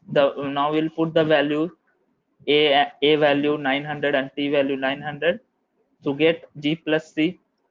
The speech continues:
Then, and the total number of, uh, bases in this double stranded D N A is four thousand.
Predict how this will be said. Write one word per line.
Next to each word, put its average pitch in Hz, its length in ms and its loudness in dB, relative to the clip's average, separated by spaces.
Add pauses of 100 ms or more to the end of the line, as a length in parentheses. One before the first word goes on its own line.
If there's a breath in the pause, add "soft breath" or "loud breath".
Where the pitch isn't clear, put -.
(320)
Then, 160 520 -2 (760)
and 139 300 0
the 143 100 2
total 151 400 0
number 160 240 0
of, 160 260 0 (240)
uh, 139 380 4 (400)
bases 156 520 2 (300)
in 139 160 -6
this 143 300 -2
double 143 280 2
stranded 147 400 -4
D 143 140 -2
N 151 100 -4
A 147 80 -2
is 139 280 -4
four 131 220 0
thousand. 151 480 -4